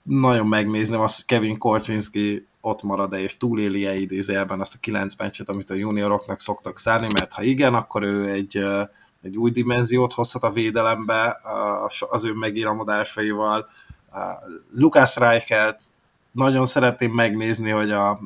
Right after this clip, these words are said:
második sor centereként, ö, mit fog művelni. Tényleg sok itt a kérdőjel, amire majd választ fogunk kapni. Például az, hogy Bedard mennyire lesz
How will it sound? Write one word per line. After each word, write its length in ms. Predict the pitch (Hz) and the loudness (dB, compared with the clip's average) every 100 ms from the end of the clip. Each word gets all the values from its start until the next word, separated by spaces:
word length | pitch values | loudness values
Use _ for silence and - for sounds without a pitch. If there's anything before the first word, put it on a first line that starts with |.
| - | -8
második 680 | 127 110 110 - 107 107 - | -2 0 -2 -2 -2 -4 -6
sor 280 | - 104 | -2 -2
centereként, 840 | - 127 107 104 110 104 107 107 107 | 0 0 0 -2 -2 -2 -4 -4 -4
ö, 180 | 107 107 - | -2 -2 -4
mit 220 | 113 - | -6 -6
fog 220 | 113 101 | -6 -4
művelni. 720 | 107 107 107 104 104 107 107 - - - - - | -2 0 0 0 0 -2 -4 -6 -20 -20 -20 -14
Tényleg 280 | - 254 - | 0 4 4
sok 220 | - 143 | 4 2
itt 160 | 135 123 | 0 -4
a 40 | |
kérdőjel, 600 | - 127 123 127 123 123 | 0 4 4 6 6 6
amire 260 | 123 123 117 | 6 2 0
majd 280 | 117 117 117 - 101 | 2 0 0 -14 -8
választ 420 | 113 113 117 117 - | 0 4 4 4 2
fogunk 260 | 113 110 | -4 -2
kapni. 260 | 120 120 123 | 2 2 2
Például 260 | 127 117 | 2 4
az, 80 | 127 | 6
hogy 160 | 143 110 | 4 4
Bedard 520 | 123 110 104 101 - | 4 4 2 2 -2
mennyire 360 | 120 127 123 120 | -2 2 4 6
lesz 340 | 117 113 - | 4 2 -2